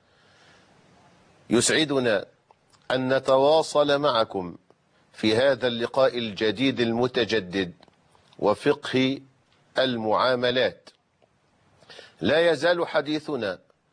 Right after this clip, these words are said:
موصولاً مع أبواب الجهاد، وهي تقريباً من أواخر أبواب الفقه، من أواخر أبواب فقه المعاملات. كما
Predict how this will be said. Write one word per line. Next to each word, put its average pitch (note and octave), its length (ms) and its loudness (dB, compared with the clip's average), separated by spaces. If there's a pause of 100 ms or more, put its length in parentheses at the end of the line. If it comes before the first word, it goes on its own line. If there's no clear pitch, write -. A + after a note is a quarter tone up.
(420)
موصولاً D3 880 0 (180)
مع A2+ 440 -2
أبواب A2 420 0
الجهاد، F#2+ 500 -4 (800)
وهي A#2+ 600 2 (380)
تقريباً C3 800 -2 (100)
من G#2 260 -6
أواخر C3 880 2 (120)
أبواب G#2 540 0
الفقه، - 520 -6 (840)
من G#2 200 -2
أواخر A#2 580 2
أبواب G#2+ 420 -2
فقه - 360 -8
المعاملات. A2 880 0 (560)
كما C3 500 0